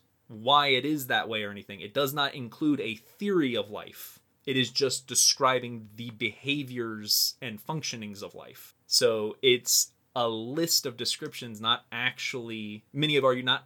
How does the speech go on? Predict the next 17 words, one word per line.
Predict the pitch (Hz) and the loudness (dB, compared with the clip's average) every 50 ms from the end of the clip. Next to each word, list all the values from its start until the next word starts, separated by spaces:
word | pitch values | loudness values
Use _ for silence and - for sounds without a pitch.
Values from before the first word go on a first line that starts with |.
| _ _ | _ _
really | 127 113 113 127 151 165 151 135 127 | -18 -14 -10 -2 0 4 4 6 6
actually | 127 127 - - 131 120 110 | 6 4 2 0 -6 -6 -4
a | |
definition. | 104 123 110 - 110 104 104 107 110 - - - - - - - _ _ - | -4 -6 -8 -8 -8 -8 -6 -4 0 0 0 0 -2 -10 -20 -20 _ _ 0
Another | 147 139 139 139 151 170 185 185 190 180 170 170 170 160 _ _ _ _ 135 | 0 0 0 0 -2 -2 -2 0 0 -2 -4 -4 -8 -10 _ _ _ _ -18
very | 113 107 139 165 185 185 180 165 156 | -4 2 4 6 8 8 8 6 4
popular | - - 135 120 - 127 113 113 | -2 -2 -2 -2 -2 -4 -8 -6
definition, | 113 113 113 - 113 110 107 - 117 107 | -6 -6 -6 -6 -12 -12 -10 -10 -10 -8
and | 107 123 | -2 2
this | 185 202 - | 6 6 6
is | 233 208 | 4 4
the | 208 | -2
one | 185 170 160 | -4 -4 -6
that | 143 127 | -6 -4
I've | 127 123 - | -4 -6 -6
probably | - - 135 131 131 123 120 | -8 -8 -6 -6 -6 -6 -6
seen | - - - 135 131 127 120 117 117 117 117 | -2 -2 -2 -2 -4 -8 -8 -10 -10 -12 -14